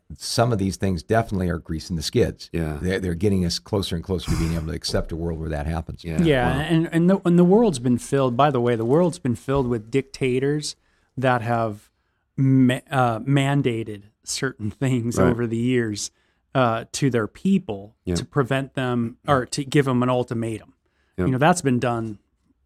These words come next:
Speaker 3: for a long, long time.
Speaker 2: Yeah.
Speaker 3: You know, this is, this is gonna happen on such a global scale,
Speaker 2: Mm.
Speaker 3: and the,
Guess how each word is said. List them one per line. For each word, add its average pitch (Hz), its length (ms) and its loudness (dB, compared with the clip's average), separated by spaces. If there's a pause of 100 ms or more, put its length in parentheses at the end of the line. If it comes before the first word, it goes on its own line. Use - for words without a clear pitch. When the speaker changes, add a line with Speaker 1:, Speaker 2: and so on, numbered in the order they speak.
Speaker 3:
for 131 160 -4
a 120 60 0
long, 131 340 4
long 120 300 2
time. 113 460 -4 (100)
Speaker 2:
Yeah. 87 140 -4 (360)
Speaker 3:
You 123 140 0
know, 110 240 -6 (400)
this 160 200 2
is, 143 280 2 (340)
this 139 300 0
is 190 160 0
gonna 147 220 2
happen 131 500 2 (100)
on 127 240 2
such 139 240 -2
a 127 80 0
global 123 600 -2
scale, 127 640 -4
Speaker 2:
Mm. 87 120 0
Speaker 3:
and 120 300 -2
the, 117 140 -6